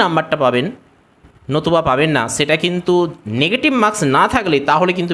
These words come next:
মেনে নেওয়া যায়। নেগেটিভ মার্কস যেহেতু রয়েছে তাই এটা কিন্তু যুক্তিসঙ্গত হবে না বলেই আমার ব্যক্তিগত মতামত। তবে এ ব্যাপারে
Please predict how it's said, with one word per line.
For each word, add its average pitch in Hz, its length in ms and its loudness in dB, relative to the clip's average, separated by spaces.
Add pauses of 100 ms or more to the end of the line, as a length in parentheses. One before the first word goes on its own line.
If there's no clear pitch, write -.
মেনে 127 200 0
নেওয়া 117 200 0
যায়। 101 160 2 (440)
নেগেটিভ 160 440 -2
মার্কস 156 280 0
যেহেতু 131 220 0 (100)
রয়েছে 156 280 2 (460)
তাই 127 140 0 (120)
এটা 135 160 0
কিন্তু 131 440 -2 (540)
যুক্তিসঙ্গত 165 1300 0 (200)
হবে 135 320 2
না 143 100 2
বলেই 127 320 0 (100)
আমার 113 320 -2
ব্যক্তিগত 113 400 -4 (120)
মতামত। 101 380 -4 (800)
তবে 220 140 -2 (140)
এ 190 100 2
ব্যাপারে 220 280 2